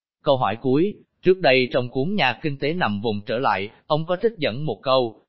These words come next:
"Kinh tế học vi mô liên quan đến những điều mà các nhà kinh tế đặc biệt đã nghĩ sai, trong khi kinh tế học vĩ mô liên quan đến những điều mà các nhà kinh tế về mặt tổng thể đã nghĩ sai." Vì sao ông đưa câu nói ấy vào trong cuốn sách?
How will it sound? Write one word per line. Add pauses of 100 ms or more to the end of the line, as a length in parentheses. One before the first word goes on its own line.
(140)
"Kinh
tế
học (100)
vi
mô
liên
quan
đến
những
điều
mà
các
nhà
kinh
tế
đặc
biệt
đã
nghĩ
sai, (280)
trong
khi
kinh
tế
học (100)
vĩ
mô
liên
quan
đến
những
điều
mà
các
nhà
kinh
tế
về
mặt
tổng
thể
đã
nghĩ
sai." (600)
Vì
sao
ông
đưa
câu
nói
ấy
vào
trong
cuốn
sách?